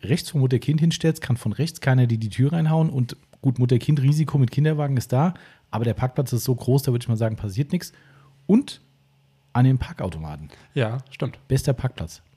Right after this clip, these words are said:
Speaker 1: Da kann
Speaker 2: Ja.
Speaker 1: gar nichts passieren.
Speaker 2: Nee, weil du musst rückwärts drauf fahren.
Speaker 1: Mhm, genau. Das
Speaker 2: Und
Speaker 1: machen die wenigsten. Die haben
Speaker 2: Genau.
Speaker 1: keinen Bock drauf, ja. Außer es ist voll. Das ist
Speaker 2: Ja.
Speaker 1: schon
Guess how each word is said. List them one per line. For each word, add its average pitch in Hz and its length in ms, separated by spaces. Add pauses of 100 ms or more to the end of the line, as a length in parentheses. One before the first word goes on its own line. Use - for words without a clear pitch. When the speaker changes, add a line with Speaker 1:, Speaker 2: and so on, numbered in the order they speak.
(140)
Speaker 1:
Da 104 80
kann 110 220
Speaker 2:
Ja. 107 100
Speaker 1:
gar 113 220
nichts 85 200
passieren. 76 420 (140)
Speaker 2:
Nee, 135 220
weil 120 440 (320)
du 127 80
musst 135 280
rückwärts 151 400
drauf 139 220
fahren. 104 220
Speaker 1:
Mhm, 113 280
genau. 104 340
Das 123 120
Speaker 2:
Und 120 60
Speaker 1:
machen 110 220
die 95 80
wenigsten. 95 480
Die 107 60
haben 90 60
Speaker 2:
Genau. 120 140
Speaker 1:
keinen 104 80
Bock - 100
drauf, 80 260
ja. 85 140 (100)
Außer 98 220
es 95 80
ist - 60
voll. 92 200 (300)
Das 98 160
ist 120 80
Speaker 2:
Ja. 117 40
Speaker 1:
schon 127 380